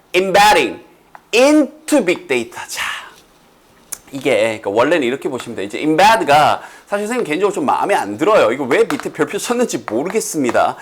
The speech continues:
정말 많이 그냥 나왔었는데 이게, 이게 안에 끼워 넣다, 꽉 끼워 넣다 이런 건데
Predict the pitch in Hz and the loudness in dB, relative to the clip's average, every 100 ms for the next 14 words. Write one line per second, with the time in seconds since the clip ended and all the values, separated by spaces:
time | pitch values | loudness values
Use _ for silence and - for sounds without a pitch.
0 | - - - 165 185 277 311 214 - 170 | -18 -18 -6 0 4 6 4 4 2 2
1 | 190 165 135 143 117 - 143 104 92 135 | 2 2 -4 -4 -6 -6 -4 -2 -2 -2
2 | 151 123 101 113 - - - - 190 208 | -4 -6 -2 -2 -4 -10 -14 -6 0 2
3 | 180 - 165 196 190 294 311 170 - 143 | 2 2 4 2 0 2 4 4 0 -6
4 | - 226 - 262 233 - 117 120 120 98 | -6 -8 -4 0 0 0 -2 -2 -2 -2
5 | 123 101 | -2 -2